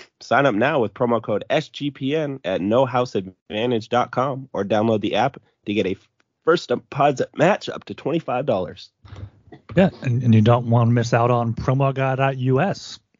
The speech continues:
Speaker 2: Promo guy dot U S is the best place to go if you're interested in plus C V betting strategies.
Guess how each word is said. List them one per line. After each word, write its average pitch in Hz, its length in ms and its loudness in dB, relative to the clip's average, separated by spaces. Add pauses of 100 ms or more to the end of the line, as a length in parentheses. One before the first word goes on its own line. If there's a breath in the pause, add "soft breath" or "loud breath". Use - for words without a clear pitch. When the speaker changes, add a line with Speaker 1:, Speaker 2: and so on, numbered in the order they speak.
(140)
Speaker 2:
Promo 139 320 0
guy 131 180 -4
dot 135 200 -2
U 117 160 -4
S 185 300 -6
is 104 80 -16
the 113 80 -10
best 120 340 -10
place 160 200 -4
to - 100 -12
go 160 280 -2
if - 120 -10
you're 139 80 -14
interested 113 360 -12
in 95 120 -12
plus - 280 -4
C 147 200 -6
V 139 180 -4
betting 123 300 -2
strategies. 90 760 -18